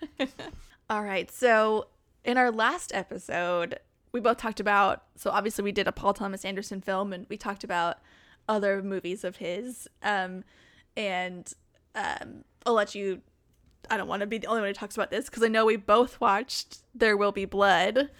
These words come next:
since our last episode. Uh, first timers with that one. And yeah, that movie definitely slept on it for way too long. It was incredible. Um,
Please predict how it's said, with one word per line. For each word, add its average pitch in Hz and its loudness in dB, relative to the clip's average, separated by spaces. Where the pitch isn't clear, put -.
since 208 -4
our 190 4
last - -2
episode. - -2
Uh, 185 0
first - -2
timers 196 -8
with 196 -10
that 185 0
one. 220 -8
And 185 -10
yeah, 214 6
that 277 6
movie 190 2
definitely 220 8
slept 196 2
on 190 2
it - -6
for 202 -2
way 190 0
too 196 -4
long. 196 0
It 285 2
was 214 -2
incredible. 208 2
Um, 226 -2